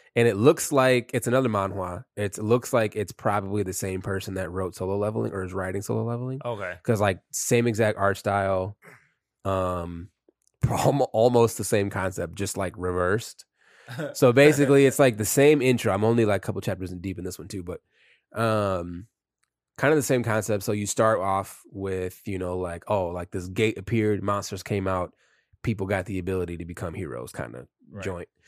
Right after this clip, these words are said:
Speaker 1: And so, like, you can, I guess in this one, you can actually, like,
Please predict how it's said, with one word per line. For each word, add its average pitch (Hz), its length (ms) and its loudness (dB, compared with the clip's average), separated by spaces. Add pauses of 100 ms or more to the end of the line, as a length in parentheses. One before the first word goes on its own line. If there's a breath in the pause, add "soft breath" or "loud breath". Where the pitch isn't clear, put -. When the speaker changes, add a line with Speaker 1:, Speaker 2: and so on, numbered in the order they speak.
(540 loud breath)
Speaker 1:
And 110 260 0
so, 110 440 0
like, 98 320 -2
you 113 200 -2
can, 110 280 -4
I 101 100 -8
guess 110 240 -4
in 101 100 -6
this 104 200 -2
one, 101 120 -2
you 98 120 -6
can 101 140 -6
actually, 92 300 -6
like, 87 160 -10